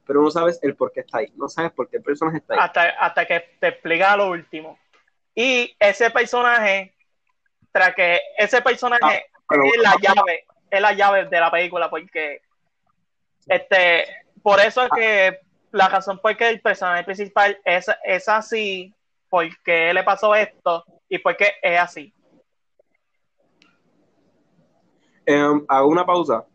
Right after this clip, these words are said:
Speaker 1: pues, entre, antes de comenzar el review, porque estoy aquí en Facebook y acabo de ver una publicación de la página War Comic,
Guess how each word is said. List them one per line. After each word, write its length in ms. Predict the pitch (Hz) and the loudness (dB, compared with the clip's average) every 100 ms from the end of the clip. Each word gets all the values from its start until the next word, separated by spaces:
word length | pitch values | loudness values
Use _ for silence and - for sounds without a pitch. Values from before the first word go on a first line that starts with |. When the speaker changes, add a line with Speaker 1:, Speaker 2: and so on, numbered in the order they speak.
| _ | _
Speaker 1:
pues, 180 | - 131 - | -4 -4 -2
entre, 720 | 135 123 117 120 113 110 110 - _ _ _ _ | -4 -4 -2 -2 0 -2 -4 -10 _ _ _ _
antes 320 | 135 123 123 | -4 -2 -2
de 80 | 139 | 0
comenzar 300 | 156 160 160 | 2 0 0
el 60 | 151 | 4
review, 220 | 156 127 | 4 4
porque 340 | 123 120 117 | 0 -2 -4
estoy 340 | - 113 - 113 | -4 -8 -4 -4
aquí 220 | - 135 | 0 0
en 120 | 135 | 2
Facebook 360 | 147 143 131 - _ _ _ | 2 0 -4 -14 _ _ _
y 80 | 131 | -2
acabo 280 | 120 120 127 | 0 2 4
de 80 | 135 | 4
ver 160 | 143 - | 2 0
una 180 | 123 | -4
publicación 540 | 120 143 147 156 156 147 | 2 2 2 0 2 4
de 260 | 120 120 | 4 4
la 140 | 117 117 | 2 0
página 360 | - 131 131 | -4 -4 -2
War 340 | 127 123 135 143 | 0 2 0 0
Comic, 340 | 147 135 120 | 0 0 -2